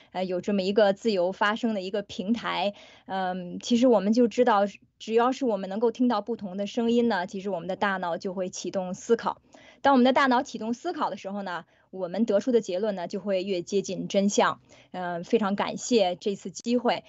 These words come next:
那么我今天带来的这个，嗯，报道呢，第一个是关于美国联邦众议院的，<clears throat> 就是七月二十八号呢，呃，美国联邦众议院通过了这个国务院，呃，拨款法案。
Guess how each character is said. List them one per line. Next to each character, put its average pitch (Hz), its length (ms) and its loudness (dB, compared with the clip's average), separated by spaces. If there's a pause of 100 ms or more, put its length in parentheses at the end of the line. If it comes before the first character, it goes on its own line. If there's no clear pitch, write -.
(160)
那 226 100 -2
么 208 300 4
我 196 200 0
今 285 300 -2
天 277 320 2
带 254 180 0
来 180 220 -6
的 214 100 -6
这 202 160 -8
个， 156 560 -8
嗯， 170 460 -12 (360)
报 254 180 4
道 185 240 0
呢， 180 200 -8
第 254 220 -2
一 269 60 -2
个 226 180 2
是 - 140 -8
关 220 200 -2
于 214 80 -4
美 175 240 -2
国 180 540 -4 (140)
联 185 260 0
邦 233 260 6
众 240 200 2
议 233 80 2
院 208 260 0
的， - 160 -10 (240)
<clears throat> - 800 -8
就 285 160 -4
是 254 60 -2
七 330 300 -2
月 311 60 6
二 277 140 4
十 254 160 -4
八 285 320 0
号 254 300 -4
呢， 180 220 -10 (340)
呃， 202 140 -6
美 202 160 -4
国 226 140 4
联 247 180 4
邦 302 200 2
众 294 180 0
议 277 40 2
院 247 140 0
通 285 360 -2
过 277 160 4
了 202 140 2
这 208 140 -2
个 190 100 -4
国 202 180 -2
务 269 80 4
院， 220 400 0 (240)
呃， 190 200 -8
拨 339 260 -2
款 254 260 -2
法 190 140 -4
案。 233 300 -2